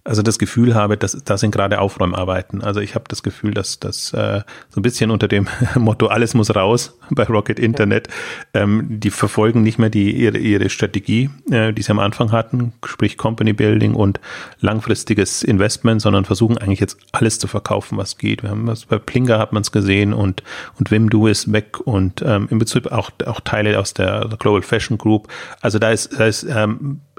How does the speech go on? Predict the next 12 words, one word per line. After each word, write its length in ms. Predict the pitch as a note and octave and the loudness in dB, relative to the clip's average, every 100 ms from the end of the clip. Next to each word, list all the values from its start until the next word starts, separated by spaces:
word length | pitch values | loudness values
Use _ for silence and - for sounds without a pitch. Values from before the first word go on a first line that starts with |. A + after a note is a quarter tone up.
| - | -4
das 180 | A2+ C#3 | -2 -2
ist 120 | - | -2
eigentlich 240 | A#2+ B2 | 0 0
für 160 | - A2+ | 0 0
mich 260 | A#2 - A2+ | 0 0 2
eher 240 | A#2 A#2+ | 4 4
so, 300 | A2+ A2 G2+ - - - _ - | 2 0 -2 -10 -20 -20 _ -2
ähm, 380 | G2+ G2+ A#2 - _ _ - | 0 0 -2 -8 _ _ -14
ja, 260 | F#3 C3+ D3+ | -8 -4 -4
ich, 300 | C3 - A3+ | -4 -6 -6
ich, 340 | A#2+ - - _ - | -6 -10 -16 _ -10
also 160 | B2 | -10